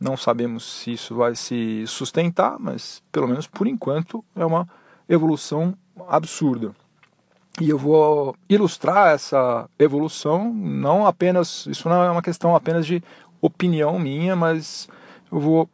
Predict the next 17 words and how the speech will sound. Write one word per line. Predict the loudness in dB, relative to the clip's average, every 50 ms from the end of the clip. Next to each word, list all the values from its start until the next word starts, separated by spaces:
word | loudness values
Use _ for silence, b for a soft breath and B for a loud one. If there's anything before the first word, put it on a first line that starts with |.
| _
ilustrar | 2 2 2 2 -4 -4 -2 2 2 2 2
com | 2 -4 -4 -4 -4 -4 0
estatísticas. | 0 0 2 2 -2 -2 -2 -6 -8 -8 -8 -10 -12 -12 -12 -12 -14 -16 _ B B B B B B B B B B B B B B B
É, | 0 2 4 4 4 2 2 4
daí | 4 4 4 4 4
nós | 2 2 4
vamos | 4 2 2 2 -2 -2 -4 -2 2
dar | 4 4
uma | 4 4 4
passada | 4 4 2 4 4 4 4 4 6 4
lá | 4 4 2
na | 2 2
nossa | 2 0 0 0 0 2
máquina | 2 2 2 2 -2 -4
do | -4 -4
tempo, | -2 0 0 2 2 0 -4 -4 -10 -10 -10 _
como | -4 -2 -2 -2 -2 -6 -8